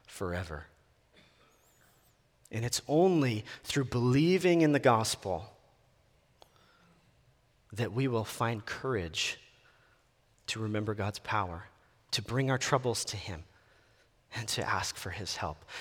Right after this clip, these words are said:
Because we look at what he has done for us in the person and work of Christ, and we think, "If God is willing to do that,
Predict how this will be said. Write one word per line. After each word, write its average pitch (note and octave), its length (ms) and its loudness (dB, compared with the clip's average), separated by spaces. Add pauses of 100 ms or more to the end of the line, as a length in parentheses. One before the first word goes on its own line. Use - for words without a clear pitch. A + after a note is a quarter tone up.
Because B2+ 260 -2
we C3 120 2
look C#3+ 320 6
at B2 180 -2
what F3+ 200 6
he F3+ 160 2
has D#3+ 140 4
done D#3 260 4
for A2+ 200 0
us G#2+ 160 0
in B2+ 120 -2
the B2+ 100 -2
person D#3 340 0
and D3+ 80 2
work C#3 160 0
of C3+ 100 -4
Christ, A#2+ 380 -2
and B2 80 -6
we B2 80 -4
think, B2+ 180 -4
"If - 200 -4
God A3+ 320 10
is D3 120 6
willing F3+ 360 6
to D#3+ 80 4
do D3 220 4
that, A2 360 4